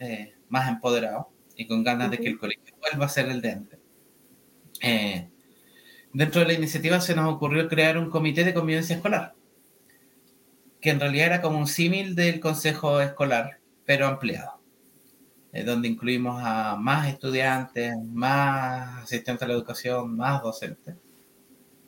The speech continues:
Speaker 1: que nos pudieran dar una visión diferente, eh, y en el fondo que todos nos podamos comprometer con,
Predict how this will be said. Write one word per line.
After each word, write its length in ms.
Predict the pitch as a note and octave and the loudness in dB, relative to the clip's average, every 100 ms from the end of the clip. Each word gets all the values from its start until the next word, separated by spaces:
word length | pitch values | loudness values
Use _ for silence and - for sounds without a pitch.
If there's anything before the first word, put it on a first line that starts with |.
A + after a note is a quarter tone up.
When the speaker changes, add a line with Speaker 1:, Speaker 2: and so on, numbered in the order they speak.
| _ _ _ - - - | _ _ _ -20 -20 -8
Speaker 1:
que 100 | - | 2
nos 140 | C#3 C#3 | 4 4
pudieran 400 | D3 D#3 D#3+ D#3 | 4 4 4 4
dar 140 | D#3+ | 4
una 220 | D#3+ D#3 | 4 2
visión 440 | C#3+ C#3 D#3+ D3+ D3 | 2 0 0 0 0
diferente, 640 | C#3 D3 B2+ G#2 - F3 - - _ - _ - - - | 2 2 2 0 -10 -12 -14 -20 _ -20 _ -20 -20 -6
eh, 640 | B2+ B2+ A#2 A2+ A#2 - - | -2 0 0 -2 -6 -10 -4
y 120 | C3 | 0
en 100 | C3 | 2
el 80 | B2 | 0
fondo 300 | C#3 D3 D3 | 0 0 0
que 80 | C3+ | -2
todos 280 | - D3+ D#3+ | 2 2 2
nos 140 | D#3+ | 0
podamos 320 | C#3+ C3 C#3+ | 0 0 0
comprometer 680 | C#3+ C3+ A#2+ A#2+ A2+ B2+ - | -4 -4 -2 -2 -2 -2 -2
con, 440 | C3 A#2+ G#2+ G2 | -2 -2 -4 -8